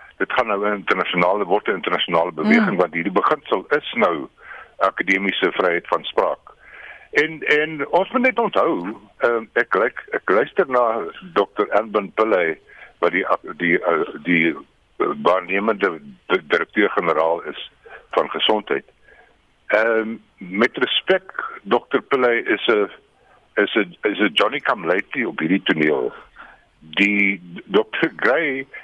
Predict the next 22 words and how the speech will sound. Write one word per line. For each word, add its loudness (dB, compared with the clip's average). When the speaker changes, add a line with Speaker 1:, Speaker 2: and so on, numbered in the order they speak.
Speaker 1:
is -2
een 2
van 0
die -2
wêreld 0
se 2
mees 0
bekende 0
navorsers 0
in 0
haar 2
veld. 0
Sy 2
het -2
in -6
twintig 0
dertien -2
al 2
die -4
orde 2
van 0
Makungubwe 0